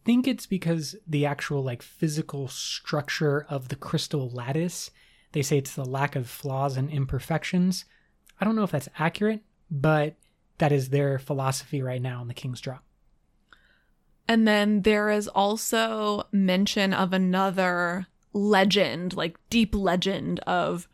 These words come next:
Speaker 2: Roshar. Rizen's mentor says, quote, "They say it's a chunk of the Stone of Ten Dawns," end quote.
Speaker 1: So, Dawn Shard, a shard from the Dawn,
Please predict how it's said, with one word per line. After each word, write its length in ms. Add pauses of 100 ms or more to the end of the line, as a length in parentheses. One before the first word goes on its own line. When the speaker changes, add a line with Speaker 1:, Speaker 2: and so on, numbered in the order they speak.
(240)
Speaker 2:
Roshar. 720 (640)
Rizen's 800
mentor 720
says, 480 (260)
quote, 320
"They 200
say 260
it's 160
a 60
chunk 560 (460)
of 340
the 180
Stone 960
of 320
Ten 500 (200)
Dawns," 840 (320)
end 260
quote. 520 (220)
Speaker 1:
So, 480 (200)
Dawn 500
Shard, 580 (260)
a 120
shard 520 (680)
from 260
the 80
Dawn, 640